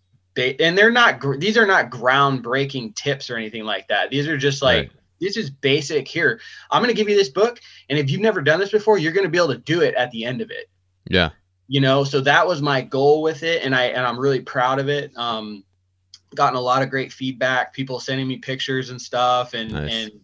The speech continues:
Speaker 1: telling me stories. And I, I just love hearing that stuff. So yeah, that's kinda, that's kinda what led to the book. I, I, and originally the actual, the book was actually gonna be a,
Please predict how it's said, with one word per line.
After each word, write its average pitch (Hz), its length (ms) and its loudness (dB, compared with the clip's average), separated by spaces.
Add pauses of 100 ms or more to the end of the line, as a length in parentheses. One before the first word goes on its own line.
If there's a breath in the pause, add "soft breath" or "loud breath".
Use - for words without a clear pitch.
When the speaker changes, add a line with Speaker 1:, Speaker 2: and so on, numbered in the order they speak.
(140)
Speaker 1:
telling 131 240 -4
me 127 100 -2
stories. 120 600 -4
And 110 100 -8
I, 104 200 -8
I 117 40 -4
just 123 140 -12
love 117 200 -6
hearing 120 220 -8
that 107 140 -8
stuff. 107 280 -8
So 117 120 -8
yeah, 120 280 2
that's 139 200 0
kinda, 147 340 -2 (300 loud breath)
that's 151 140 -2
kinda 185 200 0
what 151 220 2
led 139 220 4
to 143 60 2
the 135 100 0
book. 135 420 0
I, 123 80 2 (200)
I, 120 280 0 (280 loud breath)
and 147 120 0
originally 208 420 4
the 151 80 6
actual, 151 280 4
the 139 100 -2
book 185 160 2
was 151 100 2
actually 151 240 2
gonna 135 140 -2
be 123 160 -4
a, 107 180 -4